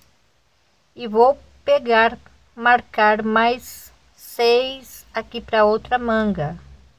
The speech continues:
tá? Então, se você achar que deve deixar sete, você deixa sete,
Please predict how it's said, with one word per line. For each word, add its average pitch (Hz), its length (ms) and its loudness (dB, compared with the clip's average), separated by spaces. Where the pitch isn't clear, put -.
tá? 220 300 -2
Então, 262 320 4
se 277 220 -8
você 240 320 0
achar 226 640 0
que 196 100 -14
deve 196 320 -4
deixar 175 580 -6
sete, 226 720 -2
você 185 300 -14
deixa 208 340 -8
sete, - 680 -10